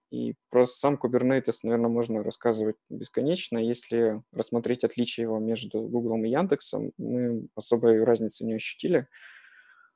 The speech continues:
Э, я расскажу про конкретно те моменты, с которыми мы столкнулись, э, в процессе переноса наших сервисов, как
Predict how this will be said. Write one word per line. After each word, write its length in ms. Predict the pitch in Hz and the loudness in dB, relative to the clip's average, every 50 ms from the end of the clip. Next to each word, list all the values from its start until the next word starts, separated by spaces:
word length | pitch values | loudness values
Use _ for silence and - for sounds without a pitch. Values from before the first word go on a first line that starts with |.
| _ _ _ _ _ _ _ | _ _ _ _ _ _ _
Э, 260 | - 113 113 110 113 | 0 2 4 6 6
я 80 | 113 131 | 6 6
расскажу 360 | 135 - - 131 131 143 127 | 6 4 4 2 2 2 2
про 360 | - - - 117 117 117 117 - - _ | 2 4 6 8 8 8 8 6 2 _
конкретно 440 | - 123 120 - 123 123 - 120 113 | -4 -4 0 2 2 2 2 2 0
те 140 | - - 123 | 0 0 2
моменты, 600 | 117 117 120 123 151 180 185 - 139 123 113 110 | 2 2 2 2 2 0 0 2 4 4 6 4
с 100 | - - | 4 0
которыми 320 | - 110 - 131 135 120 | -4 0 2 4 4 4
мы 60 | 113 117 | 2 0
столкнулись, 840 | - - - - 110 - - 131 127 113 110 104 - - - - - | -2 -6 -8 -10 -8 -4 -2 -2 0 0 0 0 -2 -4 -4 -6 -6
э, 280 | - 113 104 107 - - - _ _ | -8 -8 -8 -8 -10 -12 -16 _ _
в 20 | _ | _
процессе 420 | - - - - 110 - - 101 - | -10 -8 -6 -6 -4 -4 -6 -8 -4
переноса 480 | - 104 117 110 113 110 - - - | -2 0 2 2 2 2 0 -2 -4
наших 240 | 104 104 - - - | -4 -4 -6 -6 -8
сервисов, 600 | - - - - - 160 139 - - - 107 101 - | 0 4 6 6 8 6 4 2 2 2 2 2 0
как 220 | - - 104 98 | -2 -2 -2 -2